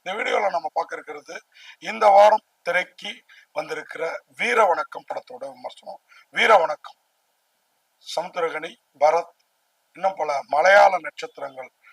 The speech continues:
நடிச்சிருக்கிற தமிழ் படம். தமிழ், மலையாளம் ரெண்டு லாங்குவேஜ்லயும் எடுத்திருக்கிறதா கேள்விப்பட்டோம்.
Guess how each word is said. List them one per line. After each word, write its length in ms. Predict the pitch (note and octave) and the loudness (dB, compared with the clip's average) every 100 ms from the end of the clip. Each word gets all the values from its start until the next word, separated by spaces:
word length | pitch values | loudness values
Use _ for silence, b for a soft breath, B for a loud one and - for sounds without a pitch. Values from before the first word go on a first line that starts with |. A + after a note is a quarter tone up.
| b - | b -12
நடிச்சிருக்கிற 680 | D3 - D3 - D3+ E3 - _ _ | -12 -12 -16 -12 -10 -10 -12 _ _
தமிழ் 320 | - E3 G#3+ - | -4 -2 -2 -4
படம். 260 | - - _ _ _ _ | -14 -16 _ _ _ _
தமிழ், 280 | E3 F#3+ - | -4 -2 -2
மலையாளம் 480 | A#3+ D#3+ D#3+ D3+ C#3+ | 0 4 4 2 -4
ரெண்டு 200 | - F3 | -12 -8
லாங்குவேஜ்லயும் 580 | F3 F#3+ - - - _ B B | -8 -8 -18 -20 -20 _ B B
எடுத்திருக்கிறதா 500 | C#3+ - D3+ C#3+ C#3+ | -18 -14 -12 -12 -12
கேள்விப்பட்டோம். 520 | C#3+ C#3 C3 - C#3+ | -14 -18 -20 -18 -20